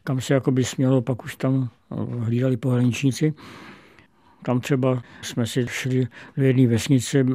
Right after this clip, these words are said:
blízky, když Američané vstoupili poprvé na Měsíc, tak jsme tam ty kluky zavedli, aby viděli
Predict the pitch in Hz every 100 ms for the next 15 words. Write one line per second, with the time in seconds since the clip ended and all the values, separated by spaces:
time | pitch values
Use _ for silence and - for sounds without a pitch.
0 | 120 127 123 117 120 - 135 143 - -
1 | - - 135 135 127 - 135 - 143 120
2 | 131 127 131 135 120 117 117 110 127 123
3 | - 117 135 127 120 123 135 123 123 123
4 | 127 127 127 123 127 120 117 127 127